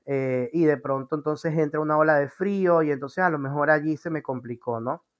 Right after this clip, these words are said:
Pero bueno, estos días aproveché para ponerme a estudiar, a practicar, sobre todo a poner en práctica lo que había aprendido en los cursos de Open sap. Y bueno, agarré código de Node.js,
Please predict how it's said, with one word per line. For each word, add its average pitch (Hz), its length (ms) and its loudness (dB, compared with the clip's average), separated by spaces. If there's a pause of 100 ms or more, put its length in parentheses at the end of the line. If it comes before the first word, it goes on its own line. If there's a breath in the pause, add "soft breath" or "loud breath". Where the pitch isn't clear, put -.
(600)
Pero 175 240 8
bueno, 185 260 8
estos 170 320 -2
días 220 260 4
aproveché 165 520 2
para 185 260 2
ponerme 156 380 0
a - 20 -4
estudiar, 170 420 4
a 151 80 2
practicar, 160 640 4
sobre 139 300 -4
todo 170 180 2
a 196 80 2
poner 151 220 -4
en 175 140 -4
práctica 175 420 0
lo 165 140 -4
que 139 100 -6
había 139 220 0
aprendido 147 500 -2
en 151 60 -4
los 139 140 -8
cursos 139 440 -6
de 147 80 -4
Open 127 300 -6
sap. 127 300 0 (1300)
Y 262 240 4
bueno, 190 260 6
agarré 151 380 4
código 180 420 4
de 160 100 6
Node.js, 160 800 2